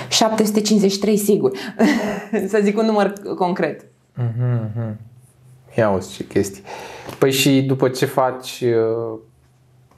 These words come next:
Speaker 2: pozele, le editezi sau îi le dai așa? Ia, ia-mă pozele, ți-am făcut poze în seara asta în club.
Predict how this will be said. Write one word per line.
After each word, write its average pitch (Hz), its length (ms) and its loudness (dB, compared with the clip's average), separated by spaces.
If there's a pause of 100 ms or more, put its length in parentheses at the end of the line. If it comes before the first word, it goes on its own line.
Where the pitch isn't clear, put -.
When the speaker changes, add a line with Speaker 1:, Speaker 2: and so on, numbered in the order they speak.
(140)
Speaker 2:
pozele, 123 640 2 (760)
le 113 140 4
editezi 113 560 -2
sau 156 260 2
îi 117 100 0
le 110 120 2
dai 104 240 2
așa? 95 600 -4 (160)
Ia, 113 380 2
ia-mă 131 220 0 (100)
pozele, 113 400 -2
ți-am 113 220 -4
făcut - 300 -10
poze 110 600 -2
în 113 140 -4
seara 113 280 4
asta 104 320 -2
în 104 60 -10
club. 110 340 -2